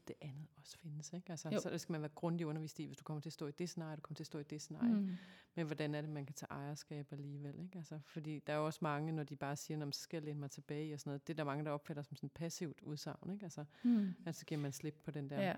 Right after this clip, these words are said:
Speaker 1: Men det var ikke, fordi det skulle være sådan en stor
Speaker 2: Men,
Speaker 1: fødselsdiskussion,
Speaker 2: nej, nej.
Speaker 1: ikke? Men det er bare vigtigt for mig at sige, fordi det er jo sådan en føde, øh, podcast,
Speaker 2: Ja,
Speaker 1: vi
Speaker 2: ja,
Speaker 1: sidder
Speaker 2: klart
Speaker 1: med,
Speaker 2: nok.
Speaker 1: ikke?
Speaker 2: Ja, ja.
Speaker 1: Øhm, så
Speaker 2: Men jeg vil sige sådan, altså, altså min, min egen oplevelse, da,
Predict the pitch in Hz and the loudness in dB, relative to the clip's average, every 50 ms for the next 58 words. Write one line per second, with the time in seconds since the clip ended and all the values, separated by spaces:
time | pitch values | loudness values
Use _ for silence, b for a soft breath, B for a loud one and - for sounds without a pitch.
0 | B B B B B B B - 175 180 185 185 180 - - 190 156 - - 175 | B B B B B B B 8 12 12 12 12 12 10 4 2 2 8 6 6
1 | 165 - 185 175 - 214 185 175 165 - - 185 247 247 - - - - 262 247 | 8 10 8 8 10 10 10 10 8 10 10 10 12 12 12 12 12 12 12 12
2 | 226 214 208 185 165 151 170 180 180 170 180 180 175 180 170 160 170 170 - 165 | 10 12 10 10 8 8 6 6 6 6 4 8 10 10 10 10 8 6 4 6
3 | 147 - 202 - - - - 180 - - - 214 - - - - 175 165 - - | 10 10 10 10 10 8 6 6 6 4 2 2 2 2 4 6 6 6 6 4
4 | 180 - - - 190 185 175 - 185 175 170 175 180 180 175 175 - 170 156 156 | 2 2 4 4 2 2 2 6 8 10 12 12 12 10 8 6 4 6 6 6
5 | 156 156 - - 170 - - - 160 - 285 285 269 254 240 233 240 175 165 156 | 4 2 2 0 0 2 4 6 8 8 8 8 8 8 8 8 8 6 4 4
6 | - 269 254 254 247 226 226 226 - B B B B 226 226 247 233 208 196 - | 6 8 10 12 12 12 10 6 4 B B B B 6 8 10 10 10 8 8
7 | 190 175 165 160 156 156 156 160 165 - - - - - 185 165 156 156 - 262 | 4 2 0 0 -4 -6 -8 -8 -10 -14 -16 -12 -2 0 2 2 4 8 10 12
8 | 247 240 240 240 254 247 247 - - 262 254 247 254 - 302 233 - - - - | 12 12 12 12 10 8 6 10 12 12 12 12 12 8 8 6 6 4 0 0
9 | 220 214 - 233 214 - B B B B B B _ _ 220 - 247 247 247 254 | 4 6 6 6 6 4 B B B B B B _ _ 2 8 10 12 12 12
10 | 220 247 - - 214 214 - - 220 220 233 226 - - 254 247 - - 277 226 | 12 10 8 8 8 8 8 6 6 6 4 4 4 2 2 4 6 4 4 4
11 | - - 196 202 196 196 | 4 0 4 4 4 4